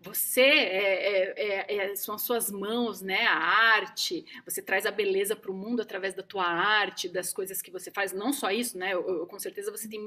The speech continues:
milhões também de, de outros interesses, porque a gente também não pode se limitar, né? E achar que, "Ah, então eu só faço isso."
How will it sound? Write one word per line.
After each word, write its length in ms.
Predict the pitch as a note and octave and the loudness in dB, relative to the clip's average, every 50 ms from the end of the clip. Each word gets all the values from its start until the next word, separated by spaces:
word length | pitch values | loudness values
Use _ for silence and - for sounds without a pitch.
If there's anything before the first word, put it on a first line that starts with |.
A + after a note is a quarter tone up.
| A3 | -8
milhões 480 | A3 A3+ G#3 G3+ G#3 G#3+ A#3 B3+ C4+ C4 | -8 -6 -6 -4 -2 -2 0 0 0 -2
também 240 | - G#3+ G#3 G#3 G#3 | -2 -4 -6 -6 -6
de, 240 | - G#3 G#3 - - | -4 -4 -4 -4 -2
de 120 | - G#3+ | 0 2
outros 340 | G#3 A3 A#3 A#3+ A#3 A3+ G#3 | 4 4 4 4 2 -4 -10
interesses, 580 | G#3+ G#3 - - G#3 F#3 G#3 A#3 B3 - - - | -10 -6 -2 0 2 4 4 4 4 2 -2 -8
porque 200 | - - - A3 | -8 -4 -2 -2
a 40 | G3+ | -2
gente 200 | G#3+ G#3+ - - | -2 -2 -4 -4
também 160 | A3 A3 A3+ | -2 -2 0
não 80 | A3 | 2
pode 180 | - C4 B3+ D4 | 4 4 4 4
se 160 | C#4 - D4+ | 2 2 2
limitar, 500 | B3 A#3+ A3 G3+ - - G#3 G#3 A#3 C#4+ | 0 0 0 -4 -2 2 6 6 6 8
né? 240 | C#4 B3 B3+ D4+ D4+ - - - _ - - | 6 6 4 4 2 -2 -8 -20 _ -12 -6
E 100 | F#3+ F#3+ | -2 -2
achar 280 | F#3+ F#3+ - A3 G#3 G#3 | 0 2 2 2 2 2
que, 100 | - A3 | 4 4
"Ah, 140 | A3 G#3+ G3+ | 6 6 6
então 160 | G3 G#3+ A3 | 4 2 0
eu 60 | A3+ | 2
só 160 | A3 A#3+ G#3+ | 2 0 0
faço 340 | - - C#4 F4 - - E4+ | 2 2 2 4 2 2 0
isso." 300 | C4+ G#3+ F3+ F3 - - | 0 0 0 -2 -4 -6